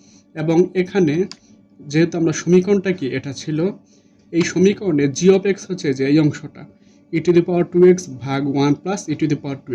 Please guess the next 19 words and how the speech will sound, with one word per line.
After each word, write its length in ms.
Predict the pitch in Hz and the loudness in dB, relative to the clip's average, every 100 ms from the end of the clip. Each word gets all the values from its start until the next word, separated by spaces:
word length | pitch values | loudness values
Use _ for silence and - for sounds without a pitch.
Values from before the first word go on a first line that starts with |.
| 107 | -8
x, 20 | - _ _ _ 151 | -10 _ _ _ -10
এটা 120 | 165 | -6
হচ্ছে 160 | 170 196 156 | -4 -2 0
g 20 | 147 156 | 2 0
of 60 | 143 120 | -2 -10
x 20 | - | -12
এর 60 | 135 123 | -10 -10
মান। 120 | - - _ - - _ - 127 | -12 -18 _ -20 -20 _ -12 -4
আর 80 | 135 | -2
ওয়াই 140 | 143 170 | 0 0
টুর 120 | 180 185 | 2 6
মান 100 | 180 180 | 6 6
তো 40 | 170 | 2
একটু 140 | - 175 | 0 0
আগে 80 | 160 | 2
আমরা 120 | 165 147 | 2 2
বের 100 | 147 151 | 0 2
করেছি, 240 | 156 | -2
e 20 | - | 0